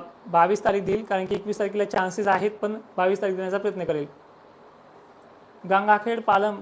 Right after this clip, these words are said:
आज, अ, पहाटेपर्यंत, आज उद्या सकाळी पहाटेपर्यंत बुरबुर का होईना तुमच्या भागामध्ये सक्रिय होणार आहे आणि तुम्हाला ही एकवीस तारीख दिलेली आहे.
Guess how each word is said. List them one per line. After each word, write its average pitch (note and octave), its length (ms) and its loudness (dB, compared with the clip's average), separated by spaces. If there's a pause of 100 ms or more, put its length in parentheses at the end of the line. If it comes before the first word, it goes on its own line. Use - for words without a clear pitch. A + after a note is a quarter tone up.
आज, G3+ 340 2
अ, F3+ 440 0
पहाटेपर्यंत, G#3+ 760 0
आज F#3+ 360 -2
उद्या F#3+ 260 -2
सकाळी G3 300 -2
पहाटेपर्यंत F#3 540 0
बुरबुर G3 360 -2
का A3+ 120 0
होईना G#3 180 2
तुमच्या G3+ 260 -2
भागामध्ये F#3 440 2
सक्रिय F#3 340 0
होणार F3 180 0
आहे E3+ 260 0 (440)
आणि F#3 220 0
तुम्हाला F#3 360 0
ही G3+ 240 -2
एकवीस F#3+ 300 -6
तारीख F#3 180 0
दिलेली F3 240 -2
आहे. D3 420 -6